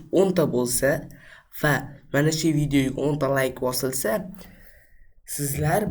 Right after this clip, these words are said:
bilan mana shu proyektni yasab ko'ramiz. Mm,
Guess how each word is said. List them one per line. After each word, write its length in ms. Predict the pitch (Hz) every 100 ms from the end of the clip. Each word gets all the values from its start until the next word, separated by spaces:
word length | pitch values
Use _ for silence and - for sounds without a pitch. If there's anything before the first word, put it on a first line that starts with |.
| -
bilan 320 | 139 160 226 285 - - _ _ - 135
mana 320 | 139 147 151 151 -
shu 180 | 190 185 151 -
proyektni 500 | 135 135 135 143 156 151
yasab 440 | 147 - - 175 - -
ko'ramiz. 460 | 147 175 160 139 - - - _ _ _ _ - _ - - - - - - - - - - - - - - - - - - - - -
Mm, 460 | 135 123 135 -